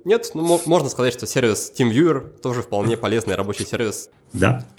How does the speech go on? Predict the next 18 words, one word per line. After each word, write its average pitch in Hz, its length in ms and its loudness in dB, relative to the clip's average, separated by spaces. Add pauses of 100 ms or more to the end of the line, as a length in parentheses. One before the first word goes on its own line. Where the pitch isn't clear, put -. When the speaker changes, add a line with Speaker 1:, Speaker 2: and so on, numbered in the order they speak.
(100)
Speaker 1:
Ну 151 120 2
что, 123 380 2
давайте 165 240 0
тогда 139 240 0
на 139 80 2
этом 120 360 -2 (500)
закругляться. 131 640 -4
Сергей, 127 500 -4 (320)
спасибо - 380 0
большое 127 380 0
за 120 200 4
уделенное 123 480 0
время, 151 280 0
спасибо 117 340 -8
большое 113 280 -4
за 113 220 0
интересный 117 420 -4
рассказ. 160 480 -2